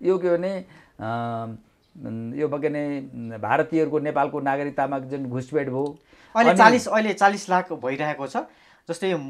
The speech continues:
Speaker 2: महन्त ठाकुर र राजेन्द्र महतो
Speaker 1: अँ।
Speaker 2: यो देशको प्रधानमन्त्री भयो भने कति होला सर ना-, अब नागरिकता? चालिस लाख
Speaker 1: होइन, अहिले त तपाईँलाई अहिलेको त के एउटा के देखिन्छ भनेदेखि भने नीतिगत रूपमै भारतीयहरूको, अ,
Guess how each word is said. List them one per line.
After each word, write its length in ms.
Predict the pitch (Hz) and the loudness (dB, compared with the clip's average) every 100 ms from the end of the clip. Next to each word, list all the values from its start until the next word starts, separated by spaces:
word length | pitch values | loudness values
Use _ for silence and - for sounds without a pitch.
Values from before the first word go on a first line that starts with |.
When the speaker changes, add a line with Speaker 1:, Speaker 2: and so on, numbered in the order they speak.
| 135 147 | -12 -6
Speaker 2:
महन्त 300 | 151 208 208 | -2 0 -2
ठाकुर 360 | 165 175 180 | -6 -6 -4
र 140 | 175 190 | -2 2
राजेन्द्र 320 | 165 160 165 | 2 2 -4
महतो 480 | 151 139 143 240 - - | -6 -8 -8 -10 -12 -12
Speaker 1:
अँ। 220 | 110 92 - _ _ _ - | -10 -10 -14 _ _ _ -4
Speaker 2:
यो 80 | 180 | -2
देशको 220 | 175 185 | -2 -6
प्रधानमन्त्री 600 | - 160 170 160 151 170 | -4 -2 0 -2 -6 -6
भयो 240 | 117 135 | -4 -4
भने 200 | 135 170 330 _ _ _ _ _ _ | -4 -8 -10 _ _ _ _ _ _
कति 140 | 190 185 | -4 -4
होला 180 | 120 107 | -6 -8
सर 180 | 117 | -12
ना-, 200 | 107 113 123 | -14 -12 -10
अब 280 | 123 120 107 | -10 -10 -10
नागरिकता? 340 | 123 131 113 | -8 -8 -8
चालिस 200 | 104 156 | -4 4
लाख 100 | 185 | 10
Speaker 1:
होइन, 120 | 262 254 | 10 12
अहिले 200 | 254 254 | 12 12
त 60 | |
तपाईँलाई 680 | 262 240 226 226 226 202 185 | 10 6 6 6 4 0 -6
अहिलेको 560 | 180 196 208 208 208 196 | -2 2 2 4 2 0
त 40 | |
के 580 | 202 185 180 165 135 143 | -2 -2 -2 -2 -4 -6
एउटा 280 | 156 156 147 | 0 2 2
के 220 | 131 180 | 0 -4
देखिन्छ 400 | 147 135 139 131 | -4 -4 -6 -2
भनेदेखि 720 | 131 123 120 120 117 110 110 107 | -2 0 -2 -4 -4 -6 -6 -8
भने 220 | 104 131 127 - - - | -6 -8 -12 -18 -20 -8
नीतिगत 400 | 147 190 202 190 | -6 0 0 2
रूपमै 420 | 180 151 214 247 | -2 0 2 2
भारतीयहरूको, 920 | 147 113 131 127 147 131 104 98 107 | 2 0 0 -2 0 0 0 -4 -6
अ, 880 | 202 - _ _ _ _ _ _ 101 | -6 -10 _ _ _ _ _ _ -12